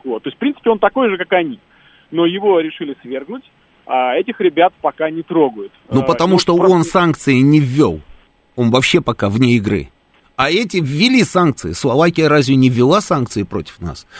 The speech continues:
Speaker 2: Может быть, ФИЦА заблокировал двенадцатый пакет санкций? Щас будет тринадцатый и четырнадцатый.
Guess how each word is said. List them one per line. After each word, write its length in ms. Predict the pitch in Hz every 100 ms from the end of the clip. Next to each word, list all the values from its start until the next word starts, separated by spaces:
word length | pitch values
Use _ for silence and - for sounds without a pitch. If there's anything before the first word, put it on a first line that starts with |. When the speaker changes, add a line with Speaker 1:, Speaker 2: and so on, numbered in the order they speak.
| -
Speaker 2:
Может 260 | 139 165 147
быть, 200 | 170 151
ФИЦА 400 | - 190 - 151
заблокировал 720 | 151 139 160 160 175 165 147
двенадцатый 580 | 123 147 151 156 - 147
пакет 380 | 139 - 143 -
санкций? 360 | 190 185 107
Щас 220 | - 147
будет 300 | 135 156 143
тринадцатый 560 | 143 139 160 165 - 160
и 60 | 147
четырнадцатый. 580 | - 165 110 - -